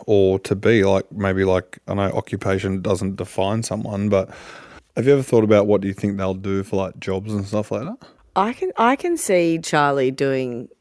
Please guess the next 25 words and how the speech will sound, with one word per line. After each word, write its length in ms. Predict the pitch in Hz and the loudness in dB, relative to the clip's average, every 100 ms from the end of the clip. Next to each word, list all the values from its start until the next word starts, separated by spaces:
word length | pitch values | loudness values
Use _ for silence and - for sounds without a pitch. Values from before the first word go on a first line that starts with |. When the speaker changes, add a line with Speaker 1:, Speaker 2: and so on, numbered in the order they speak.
| _ _ _ _ _ | _ _ _ _ _
Speaker 1:
Teaching 600 | - 113 143 - 175 185 | -12 -10 -8 -6 -4 -4
or 80 | 185 | -6
something 400 | 180 196 196 220 | -8 -8 -6 -6
like 100 | 269 | -8
that? 80 | - _ _ _ _ _ _ _ | -14 _ _ _ _ _ _ _
Speaker 2:
I 80 | 240 | -6
don't 220 | 294 - | -4 -2
know. 340 | 147 180 143 135 - - - - - - - | 0 0 0 -4 -12 -18 -16 -16 -18 -8 4
Or 180 | 294 311 | 6 8
even, 280 | 320 311 294 | 6 6 6
like, 180 | 226 - | 6 4
m-, 220 | 190 196 _ _ _ | 0 -2 _ _ _
midwifery 840 | 185 190 220 214 240 - 240 226 | -2 2 2 2 2 4 6 6
or 120 | 220 220 | 4 2
something, 640 | - 220 214 226 220 214 | -2 -4 -2 -2 0 0
or 140 | 180 | 0
being 300 | 175 190 185 | 2 4 4
a 40 | 170 | 4
nurse. 640 | 165 170 180 185 185 190 | 4 6 8 6 4 2
I 100 | 180 | 0
see 260 | 180 - 202 | -2 0 2
her 140 | 202 170 | 2 2
helping 440 | 151 151 - 147 | 0 -2 0 -2
other 180 | 127 127 | -2 -2
people. 640 | 143 120 110 113 127 226 | -2 -4 -4 -4 -4 -6